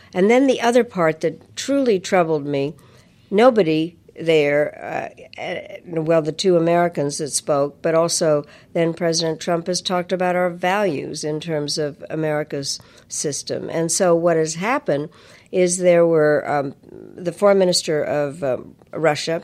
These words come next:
Sergei Lavrov, and then Zarif, the foreign minister of Iran, the foreign minister of Turkey, and the foreign minister of China said,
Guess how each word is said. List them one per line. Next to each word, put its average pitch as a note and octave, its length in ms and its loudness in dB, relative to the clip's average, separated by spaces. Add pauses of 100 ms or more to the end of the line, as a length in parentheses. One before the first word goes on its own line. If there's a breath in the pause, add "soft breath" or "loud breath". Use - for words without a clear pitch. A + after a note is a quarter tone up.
Sergei D3 440 -4
Lavrov, D3 520 -2
and D#3 160 -2
then D3+ 140 -2 (320 loud breath)
Zarif, D#3+ 560 0
the D3 180 -2
foreign D#3 320 -4
minister D3+ 320 -4
of D3+ 140 -6
Iran, D3 460 -2 (260 loud breath)
the E3+ 60 -12
foreign F3+ 260 0
minister D#3+ 440 -2
of C#3 140 -10
Turkey, A3+ 400 -2
and E3+ 140 0
the D#3+ 40 -6
foreign E3 300 -2
minister D3+ 400 -4
of C#3 80 -12
China G3 420 0
said, D#3+ 300 -2